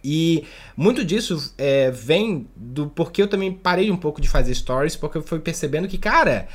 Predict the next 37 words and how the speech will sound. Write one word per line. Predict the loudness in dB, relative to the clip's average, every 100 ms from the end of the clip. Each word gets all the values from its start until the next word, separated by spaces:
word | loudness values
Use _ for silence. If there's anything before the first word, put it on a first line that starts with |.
| -16 -16 -10
é, | 0 0 2
eu | 2
tô | 2
fazendo | 4 4 4 0
tu-, | -4 -8 0
e | 2
às | 4
vezes | 4 2 0
eu |
fazia | 0 -2 -2 2 2
e |
regravava, | 2 2 2 0 0 -4
né? |
Fazia | -6 -6 -2 2
e | 2
regravava. | 2 2 0 -4
Fica | -8
assim, | -4 -4
caraca, | -4 -2 0 2 0 0 -6 -6 -12 -20 -2
eu | 2
não | 2
consigo | 2 0 2
mais | 0 0
ser | 0
eu, | 2 2 -2 -16 -8
entendeu? | -2 0 2 2
Porque | 0 0
assim, | 0 0 4
eu | 6
erro, | 6 4 2 -2 -2
eu | -2
falo, | 2 2 4
eu | 4
gaguejo, | 4 8 8 8 4 -2
eu | -2 0
falo | 2
errado. | 4 6 6 4 -2 -4